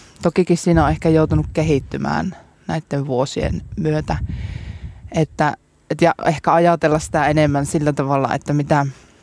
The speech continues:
sen kautta jotenkin käsitellä sitä asiaa, että mitä minä olen saanut niinku musiikilta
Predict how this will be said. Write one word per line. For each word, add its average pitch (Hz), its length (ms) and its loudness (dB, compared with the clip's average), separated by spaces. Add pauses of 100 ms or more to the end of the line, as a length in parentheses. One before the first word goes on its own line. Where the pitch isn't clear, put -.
(280)
sen 165 300 2
kautta 147 340 0
jotenkin 147 380 0
käsitellä 160 440 0
sitä 147 180 -4
asiaa, 156 440 2
että 147 220 0 (540)
mitä 165 280 2
minä 190 340 6
olen 135 240 0
saanut 135 340 -4
niinku 147 140 -6
musiikilta 143 680 0